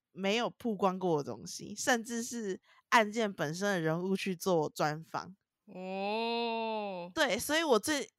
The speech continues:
Speaker 1: 近就很沉迷在 Netflix 的犯-，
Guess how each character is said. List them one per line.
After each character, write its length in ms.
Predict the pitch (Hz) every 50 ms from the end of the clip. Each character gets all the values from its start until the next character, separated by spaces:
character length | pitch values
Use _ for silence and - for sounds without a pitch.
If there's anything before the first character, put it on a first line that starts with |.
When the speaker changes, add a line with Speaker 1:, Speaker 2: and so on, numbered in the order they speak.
| -
Speaker 1:
近 200 | - 294 277 262
就 140 | 262 285 285
很 340 | 277 240 240 202 180 170 165
沉 320 | - - - 185 220 185
迷 320 | 180 202 208 196 180 180 185
在 300 | 190 226 220 208 196 180
Netflix 720 | 190 196 196 202 220 - - 175 160 165 - - - 151
的 380 | 165 165 156 151 - - - -
犯-， 400 | - - 202 185 180 175 160